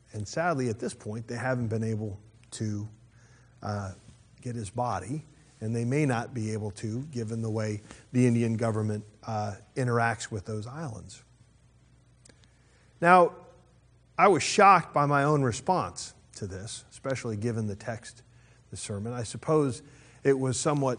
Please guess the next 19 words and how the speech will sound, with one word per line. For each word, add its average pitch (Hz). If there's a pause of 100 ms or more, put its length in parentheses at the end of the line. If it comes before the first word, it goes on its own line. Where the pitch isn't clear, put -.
(120)
uh, 123
sanctimonious, 131
like, 120
"What 147
is 135
a 127
knucklehead 120
doing?" 117 (760)
The 117
Indians 143
said 135
you 120
couldn't 127
go 127
to 120
that 117
island. 107 (920)
It 120
is 117